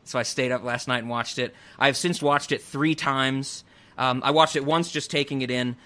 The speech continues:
I watched it a second time looking at the background for Easter eggs, and the third time I watched it with subtitles to make sure I didn't miss anything.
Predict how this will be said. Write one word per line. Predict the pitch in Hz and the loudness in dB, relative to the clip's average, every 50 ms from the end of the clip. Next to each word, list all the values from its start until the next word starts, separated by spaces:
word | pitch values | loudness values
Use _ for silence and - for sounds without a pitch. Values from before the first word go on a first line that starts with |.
| - - | -16 -6
I | - 127 | -4 -2
watched | 131 139 139 135 - - | 0 2 0 0 0 -4
it | 135 123 | -6 -6
a | |
second | - - 165 147 - 151 127 | 0 2 2 4 4 2 -2
time | - 147 143 139 139 139 | 0 0 0 0 0 0
looking | 139 - 139 131 | -2 -2 -4 -4
at | 123 | -4
the | 135 | -4
background | 113 143 135 135 135 - 143 135 131 127 | -2 0 2 2 2 2 0 0 0 0
for | - - - | -4 -6 -6
Easter | 131 127 - - 127 123 | -6 -6 -6 -4 -2 0
eggs, | 120 120 120 117 - | 0 0 -2 -4 -6
and | - 123 | -6 -6
the | 120 113 | -6 -6
third | - - 156 160 160 - | 0 2 4 4 4 4
time | 160 143 135 135 | 0 0 2 2
I | 123 | 0
watched | 120 120 127 123 - - | 0 0 -2 -2 -2 -4
it | 110 98 | -8 -8
with | 117 110 | -10 -10
subtitles | - - - 147 135 131 - - 127 117 113 110 110 110 110 - - | -10 -6 -2 -2 -2 -2 -4 -4 -2 -2 -2 -4 -6 -6 -8 -8 -10
to | 123 | -6
make | 117 123 117 | -6 -6 -6
sure | - - 127 120 | -2 0 0 0
I | |
didn't | 117 117 110 113 | 0 -2 -4 -4
miss | 113 110 - - | -6 -6 -6 -8
anything. | 107 95 95 107 - - - | -10 -10 -12 -12 -14 -14 -14